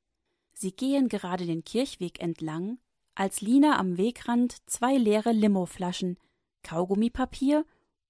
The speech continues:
und eine alte Chipstüte entdeckt. „Ih, Papa, das sieht aber nicht schön aus. Wieso liegt denn hier alles voller Müll?“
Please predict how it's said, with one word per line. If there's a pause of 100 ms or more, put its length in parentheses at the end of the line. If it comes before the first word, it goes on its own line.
und
eine
alte
Chipstüte
entdeckt. (640)
„Ih, (120)
Papa, (320)
das
sieht
aber
nicht
schön
aus. (380)
Wieso
liegt
denn
hier
alles
voller
Müll?“